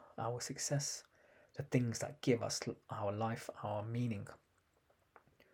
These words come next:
But again, we can always get caught up in this purpose, purpose thing as well. And sometimes our purpose can just be to exist, to be here,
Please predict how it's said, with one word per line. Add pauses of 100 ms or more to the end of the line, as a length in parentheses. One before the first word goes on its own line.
(760)
But
again, (520)
we
can
always
get
caught
up
in
this
purpose,
purpose
thing
as
well. (440)
And
sometimes
our
purpose
can
just
be
to
exist,
to
be
here,